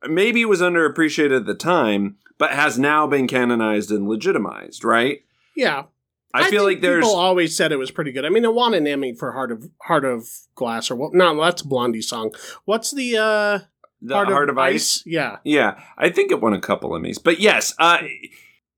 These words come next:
Speaker 1: but when I think of something that is like, "I don't need this to be canonized or
Speaker 2: Mm-hmm.
Speaker 1: whatever, or legitimized,"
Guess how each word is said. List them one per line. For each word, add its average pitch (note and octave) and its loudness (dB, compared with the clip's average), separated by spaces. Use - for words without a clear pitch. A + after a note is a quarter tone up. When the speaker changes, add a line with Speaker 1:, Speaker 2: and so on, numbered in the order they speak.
Speaker 1:
but G#3 -2
when G3 0
I B3 2
think A3+ 0
of G3+ 0
something D#3+ 2
that C#3 0
is B2+ 0
like, A#2+ 0
"I D3+ 2
don't D3 0
need C#3+ 2
this A2 0
to C3+ -4
be G#2 -2
canonized F#2 0
or G#2 0
Speaker 2:
Mm-hmm. F#2+ -4
Speaker 1:
whatever, F#2+ 0
or G#2 0
legitimized," F#2 -4